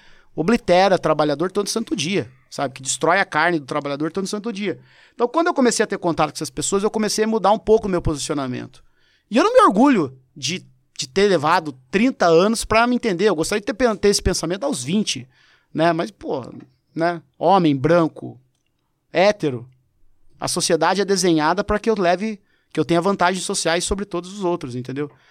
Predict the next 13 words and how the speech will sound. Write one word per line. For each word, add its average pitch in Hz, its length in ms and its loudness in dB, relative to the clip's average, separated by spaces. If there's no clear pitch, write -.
Então, 180 720 0
quando 170 180 -2
fala, 165 280 2
por 165 100 0
exemplo, 151 160 -2
de 143 60 -4
repressão 147 500 -2
policial 143 380 -4
na 135 100 -6
periferia, 131 580 -10
né? 135 240 -12
Não 226 80 -16
tá, - 120 -4